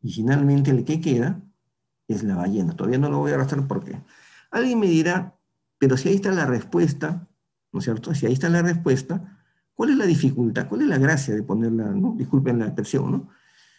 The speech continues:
La, eh, eh, el objetivo aquí no es tomar examen.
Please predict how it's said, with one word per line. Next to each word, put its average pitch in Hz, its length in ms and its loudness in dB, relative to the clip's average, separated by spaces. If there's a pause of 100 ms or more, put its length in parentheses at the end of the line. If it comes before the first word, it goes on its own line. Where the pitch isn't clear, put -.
(180)
La, 139 200 4
eh, 147 300 2
eh, 139 120 0
el 151 120 4
objetivo 175 440 2
aquí 190 360 -4 (540)
no 185 240 2
es 254 100 -2
tomar 147 240 2
examen. 185 540 -2